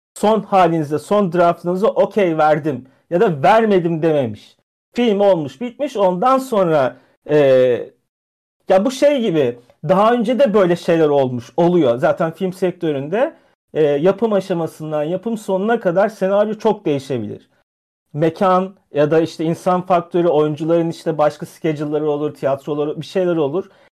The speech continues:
Değişmek zorunda kalır ba-, bazı nedenlerden. E, bu, e, sinema destekleme fonu da bu noktada birazcık şey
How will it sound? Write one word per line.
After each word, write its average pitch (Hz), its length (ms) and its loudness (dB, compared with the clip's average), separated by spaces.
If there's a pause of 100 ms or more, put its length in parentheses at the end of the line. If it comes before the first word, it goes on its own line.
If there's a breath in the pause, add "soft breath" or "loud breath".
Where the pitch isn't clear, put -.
(140)
Değişmek 170 380 2
zorunda 160 460 0
kalır 117 280 -6
ba-, 135 360 0
bazı 143 300 2
nedenlerden. 104 760 -8 (380 soft breath)
E, 135 240 0 (340)
bu, 196 440 0
e, 170 160 0
sinema 190 380 0
destekleme 196 480 -2
fonu 220 280 -4
da 214 180 -4
bu 214 180 -4
noktada 214 460 -6
birazcık 208 420 -2
şey 151 360 -2